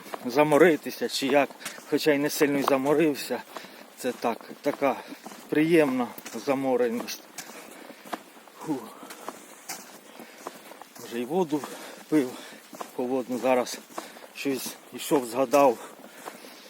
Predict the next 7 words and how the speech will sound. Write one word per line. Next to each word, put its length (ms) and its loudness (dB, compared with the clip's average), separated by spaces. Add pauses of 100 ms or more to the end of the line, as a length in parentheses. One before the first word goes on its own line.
(880)
Зараз 340 2
приїду 400 0
додому 480 4
та 160 2
дістану 600 0 (280)
із 100 -8
підвала 680 6